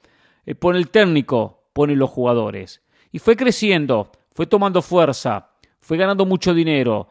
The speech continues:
se metió en España. Bueno, Cristian Bragarnik maneja también, o por lo menos asesora y es parte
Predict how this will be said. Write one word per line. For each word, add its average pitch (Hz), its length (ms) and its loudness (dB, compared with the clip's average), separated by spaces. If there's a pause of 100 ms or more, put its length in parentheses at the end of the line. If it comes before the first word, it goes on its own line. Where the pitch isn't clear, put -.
(100)
se - 160 -10
metió 135 220 0
en 185 60 0
España. 131 680 0 (480)
Bueno, 139 380 -4 (260)
Cristian 202 400 0
Bragarnik 160 680 -2 (540)
maneja 160 680 0
también, 151 520 0
o 147 140 -2
por 151 240 0
lo 135 80 -2
menos 156 300 -4
asesora 143 640 0
y 143 160 0
es 147 80 0
parte 143 880 0